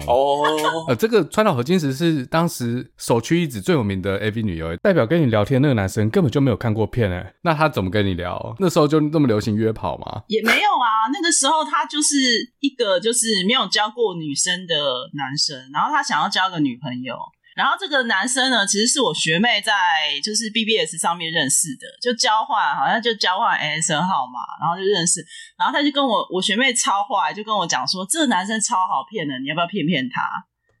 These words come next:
Speaker 3: 然后说，“哦，好啊。”就无聊，就放了那个A V女优的照片，然后我还骗他说我是什么北一女啊，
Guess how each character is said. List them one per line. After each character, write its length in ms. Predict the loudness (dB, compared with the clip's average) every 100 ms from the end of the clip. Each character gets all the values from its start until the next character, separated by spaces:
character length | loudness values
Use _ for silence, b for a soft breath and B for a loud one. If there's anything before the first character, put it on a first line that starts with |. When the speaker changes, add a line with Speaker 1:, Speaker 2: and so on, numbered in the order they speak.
| -4
Speaker 3:
然 100 | -2
后 80 | 0
说 300 | 2 2 2
，“哦， 240 | 2 2 2
好 80 | 0
啊。” 320 | 0 0 0
就 160 | 0 0 -2 -8
无 220 | -4 0
聊， 260 | 2 2 0 -2 -8 _ -4
就 140 | -2
放 240 | 0 -2 -4
了 80 |
那 180 | -12 -14
个 300 | -12 -12 -10 -6
A 80 | -4
V 240 | -4 -2
女 140 | 0 0
优 180 | 0
的 80 | -2
照 260 | 0 -2 -4
片， 160 | -10 -14 -18 B B B
然 120 | -2
后 80 | 0
我 40 | 0
还 80 |
骗 220 | 0 -2 0
他 220 | 0 0
说 260 | -2 0
我 60 | 0
是 100 | 0 0 0 -2 _ _ _
什 80 | -20
么 400 | -16 -14 -14 -10
北 160 | -2 0
一 300 | 2 2 0
女 240 | 2 0
啊， 320 | 2 2 2